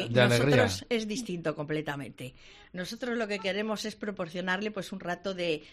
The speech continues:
Speaker 1: de distracción y de alegría y que se olviden de todas sus, sus penas y sus,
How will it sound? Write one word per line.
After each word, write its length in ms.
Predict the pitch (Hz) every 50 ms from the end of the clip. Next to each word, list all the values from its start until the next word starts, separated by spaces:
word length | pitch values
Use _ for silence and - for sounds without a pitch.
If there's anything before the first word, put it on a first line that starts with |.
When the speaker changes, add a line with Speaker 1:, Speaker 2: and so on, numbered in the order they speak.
| - - -
Speaker 1:
de 120 | 180 175
distracción 800 | 165 170 160 - - 151 139 151 - - 208 202 214 226 240 233
y 220 | 190 170 156 143
de 140 | 139 151 147
alegría 680 | 147 147 147 147 143 160 180 208 208 202 208 240 277 - - - - - - -
y 120 | - 196 165
que 160 | - 175 165
se 360 | - - 165 160 156 151 151
olviden 460 | 147 151 156 165 202 208 190 196 175 165
de 100 | 165 151
todas 380 | 156 - 170 175 170 156 160 -
sus, 260 | - 165 160 143 -
sus 340 | - - - 170 147 - -
penas 460 | - 196 - 202 175 170 165 - 185
y 80 | 185
sus, 440 | - - 160 151 139 - - - -